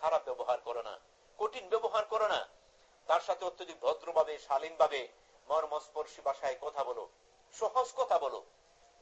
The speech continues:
যেই কথায় তার মনে কোনো কষ্ট না লাগে। অন্ততপক্ষে তার যে অভাবের কারণে এসেছিল, যে কষ্টটা, তোমার কথাটা শুনে যেন তার মনটা শান্তি পায়, তোমার কথা শুনে যেন তার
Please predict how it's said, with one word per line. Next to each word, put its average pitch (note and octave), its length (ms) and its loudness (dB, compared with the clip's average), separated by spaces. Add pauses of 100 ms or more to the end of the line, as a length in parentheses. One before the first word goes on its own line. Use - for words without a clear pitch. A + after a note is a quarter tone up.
যেই A#3 200 -6
কথায় F#3 240 -6
তার E3 160 0
মনে D#3+ 120 -6 (100)
কোনো C#3 100 -14 (100)
কষ্ট C#3+ 180 -10 (140)
না A2+ 120 -4
লাগে। F#2 160 -12 (880)
অন্ততপক্ষে A3+ 640 -4 (100)
তার G3 140 2 (100)
যে G#3 80 -6 (160)
অভাবের G3 340 2 (100)
কারণে F#3+ 300 2 (160)
এসেছিল, F#3 320 -6 (160)
যে D#3 60 -8 (160)
কষ্টটা, E3 400 0 (440)
তোমার G3 220 -2 (120)
কথাটা A#3+ 380 4 (120)
শুনে F#3 260 -8
যেন A#3 100 -2 (120)
তার F3+ 160 2
মনটা D#3 280 0
শান্তি C3 320 -8
পায়, A2 160 0 (2250)
তোমার G3+ 260 0 (100)
কথা G#3+ 180 2 (100)
শুনে G#3 260 -6
যেন G3+ 120 -4 (140)
তার G3 120 2